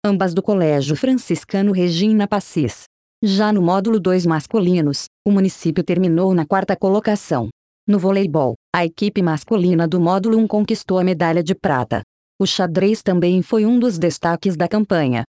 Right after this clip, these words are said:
No módulo um feminino, Lara Gonçalves Almeida ficou com o primeiro lugar, seguida por Ana Clara Mendes de Oliveira.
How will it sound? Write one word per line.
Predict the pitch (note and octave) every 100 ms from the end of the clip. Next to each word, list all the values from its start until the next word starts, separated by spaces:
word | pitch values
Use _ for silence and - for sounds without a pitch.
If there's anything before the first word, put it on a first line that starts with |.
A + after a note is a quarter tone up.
| _ _ _
No | G#3 G3
módulo | F3+ F3+ F#3+ F#3+
um | F#3
feminino, | F#3 F3+ E3 F3 E3+ C#3+ - _
Lara | F3+ F#3+ G#3+ F#3
Gonçalves | G#3+ G#3+ F#3+ F3 E3+ F3
Almeida | F#3 E3+ E3+ E3
ficou | - G3+ G3 G3+
com | G3 G3
o |
primeiro | - F#3 F3 F#3 A#3
lugar, | A3 F3+ C#3+ C3+ _ -
seguida | - D#3+ F#3+ F3+
por | F3 E3+
Ana | E3+ E3
Clara | D#3+ F#3 G#3 F3+
Mendes | F3+ F3 G3 D#3+
de | F3+
Oliveira. | G3 D#3+ D3+ A#2+